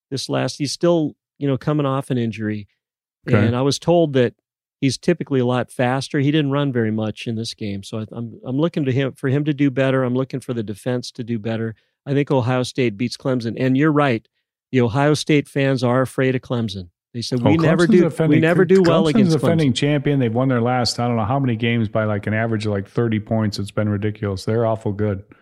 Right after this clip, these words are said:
Speaker 1: Yeah.
Speaker 2: Awful
Speaker 1: Yeah.
Speaker 2: good. Awful good. And, uh, and then you're gonna take, uh,
Speaker 1: Well, you know what?
Speaker 2: uh,
Speaker 1: I'm, I, you know how
Speaker 2: L S U,
Speaker 1: sentimental
Speaker 2: L S U and Oklahoma. Who be, who you gonna, going with there?
Speaker 1: You know how sentimental I am.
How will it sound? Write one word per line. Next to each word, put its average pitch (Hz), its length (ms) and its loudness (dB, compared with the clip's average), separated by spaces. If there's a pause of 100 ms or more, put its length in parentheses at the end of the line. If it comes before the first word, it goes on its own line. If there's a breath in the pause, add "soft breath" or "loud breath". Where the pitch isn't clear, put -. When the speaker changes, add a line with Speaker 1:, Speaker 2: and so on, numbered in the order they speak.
(120)
Speaker 1:
Yeah. 104 300 -8 (340 soft breath)
Speaker 2:
Awful 107 320 2
Speaker 1:
Yeah. 90 60 -6
Speaker 2:
good. 95 180 -6 (420)
Awful 101 280 -2
good. 98 220 -6
And, 110 320 -2
uh, 104 460 -2
and 113 180 -2
then 113 140 0
you're 107 140 0
gonna 107 140 0
take, 113 360 -4
uh, 101 420 -2 (520 soft breath)
Speaker 1:
Well, 190 180 -4
you 202 140 2
know 240 120 6
what? 254 260 4
Speaker 2:
uh, - 80 -2
Speaker 1:
I'm, 220 160 2
I, 226 140 4
you 269 80 4
know 240 180 6
how 226 80 4
Speaker 2:
L 240 60 4
S - 80 2
U, 139 60 4
Speaker 1:
sentimental 226 380 4
Speaker 2:
L - 0 -
S 160 60 4
U 185 80 4
and 170 100 2
Oklahoma. 135 520 2
Who 123 180 -2
be, 127 180 0
who 123 140 0
you 120 100 0
gonna, 117 220 -2
going 117 180 -2
with 107 140 -2
there? 107 200 -2
Speaker 1:
You 156 120 4
know 185 100 4
how 175 300 2
sentimental 156 580 2
I 107 120 -2
am. 101 300 -6